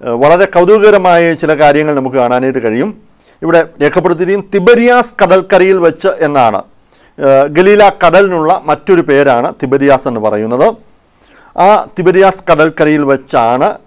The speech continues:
കർത്താവിൻ്റെ അടുത്ത പ്രത്യക്ഷത കാണാനായിട്ട് കഴിയുന്നത്. കർത്താവ് പ്രത്യക്ഷനായത് ഈ വിധം ആയിരുന്നു എന്നാണ് ഇവിടെ രേഖപ്പെടുത്തിയിരിക്കുന്നത്. ശിമോൻ പത്രോസും ദിദിമോസ് എന്ന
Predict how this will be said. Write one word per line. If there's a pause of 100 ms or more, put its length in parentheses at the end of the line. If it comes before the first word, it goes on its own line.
കർത്താവിൻ്റെ (340)
അടുത്ത
പ്രത്യക്ഷത
കാണാനായിട്ട്
കഴിയുന്നത്. (600)
കർത്താവ്
പ്രത്യക്ഷനായത്
ഈ
വിധം
ആയിരുന്നു
എന്നാണ് (120)
ഇവിടെ
രേഖപ്പെടുത്തിയിരിക്കുന്നത്. (280)
ശിമോൻ
പത്രോസും (260)
ദിദിമോസ്
എന്ന